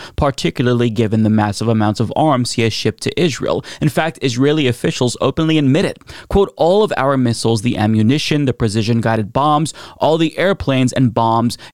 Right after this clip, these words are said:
it's all from the U S," retired Israeli General Yitzhak Brick conceded in November of last year. Quote,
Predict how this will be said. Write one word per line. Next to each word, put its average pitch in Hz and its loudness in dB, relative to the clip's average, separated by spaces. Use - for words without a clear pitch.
it's 135 -2
all 165 0
from 165 -2
the 135 2
U 139 2
S," 147 -2
retired 123 0
Israeli 113 0
General 117 0
Yitzhak 123 -2
Brick 185 0
conceded 123 0
in 123 2
November 131 0
of 113 -2
last 101 0
year. 90 0
Quote, 160 0